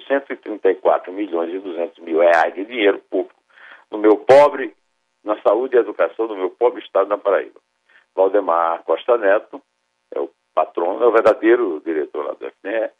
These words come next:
e também conta com a, a, a bênção de Wellington Roberto, do meu estado da Paraíba,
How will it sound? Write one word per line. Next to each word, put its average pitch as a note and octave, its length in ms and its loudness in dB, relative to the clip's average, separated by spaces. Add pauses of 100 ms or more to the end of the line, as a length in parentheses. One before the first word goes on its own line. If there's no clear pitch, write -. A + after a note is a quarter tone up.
(400)
e A2+ 40 2
também G2+ 320 0
conta G2+ 340 -2
com G2+ 320 -6
a, F2 360 -4
a, F#2 300 -6
a F#2+ 40 -4
bênção G#2 420 -4
de A2 80 -4
Wellington G#2 300 2
Roberto, G#2+ 640 2
do A2+ 100 -6
meu G2+ 160 0
estado F2+ 400 0
da E2+ 80 0
Paraíba, F2+ 560 -2